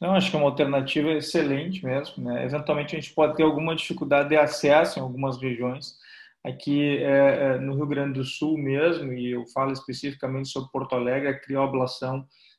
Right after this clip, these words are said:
a gente não tem um acesso, a gente acaba tendo acesso à radiofrequência, mas tem um custo também, é, é, é, associado a isso, né?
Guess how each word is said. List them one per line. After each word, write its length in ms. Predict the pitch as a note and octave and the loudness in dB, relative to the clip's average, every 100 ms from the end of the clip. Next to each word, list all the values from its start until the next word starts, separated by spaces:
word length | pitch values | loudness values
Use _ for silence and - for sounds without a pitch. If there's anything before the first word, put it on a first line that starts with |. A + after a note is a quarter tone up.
| _ | _
a 140 | - B2+ | -8 -4
gente 340 | B2+ C3 C3+ | -4 -6 -6
não 320 | C#3 C3+ C3+ | -4 -2 -2
tem 360 | C3+ C3+ C#3+ D#3 | -4 -4 -4 -6
um 160 | C#3 B2+ | -4 -6
acesso, 460 | B2+ B2+ C3+ - | -4 -2 -2 -2
a 40 | C3 | -10
gente 140 | C3+ | -12
acaba 280 | A#2+ B2+ B2 | -8 -6 -6
tendo 200 | B2+ B2+ | -6 -8
acesso 500 | A#2+ C3+ B2+ - B2+ | -4 -4 -4 -6 -4
à 100 | B2 | -2
radiofrequência, 1000 | A#2+ B2+ B2 - C3 - B2+ D3+ - - _ _ - _ _ - | -2 -2 -4 -8 -8 -6 -6 -6 -12 -16 _ _ -20 _ _ -4
mas 220 | C3+ - | -2 -2
tem 180 | D3 D3+ | -4 -4
um 220 | D3+ B2+ | -6 -4
custo 440 | E3+ F3+ F3+ - | 4 4 4 -6
também, 500 | - C3+ C3 D3 D#3+ B2+ | -6 -4 -4 -6 -8 -4
é, 40 | |
é, 560 | B2+ - B2+ C3+ B2+ B2 | -4 0 -2 0 0 -2
é, 80 | B2+ | -4
associado 720 | C3 - C3 - B2+ B2+ B2+ | -8 -8 -8 -4 0 0 0
a 60 | A#2+ | -2
isso, 320 | C3 - C3+ | -2 -6 -8
né? 180 | B2 | -8